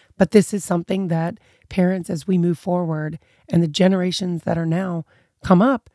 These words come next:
something's gonna have to be done, or else the world that we're looking at is pretty bleak. The rise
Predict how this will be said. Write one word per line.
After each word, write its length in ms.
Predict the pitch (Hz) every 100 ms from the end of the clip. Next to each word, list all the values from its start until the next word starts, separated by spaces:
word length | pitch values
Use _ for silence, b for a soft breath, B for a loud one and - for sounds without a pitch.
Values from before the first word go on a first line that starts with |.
| _ _ _ _ _ _ -
something's 440 | 233 262 311 190
gonna 220 | 190 214
have 180 | 185 180
to 100 | -
be 100 | 175
done, 380 | 175 208 170 131 _ _ _ _ -
or 160 | 220
else 180 | 214 -
the 80 | 202
world 300 | 175 214 247
that 140 | 302
we're 100 | 196
looking 340 | 185 175 202 202
at 140 | 208
is 260 | 185 - -
pretty 180 | - 196
bleak. 420 | - 165 - _ _
The 80 | 208
rise 540 | 202 226 269 294 294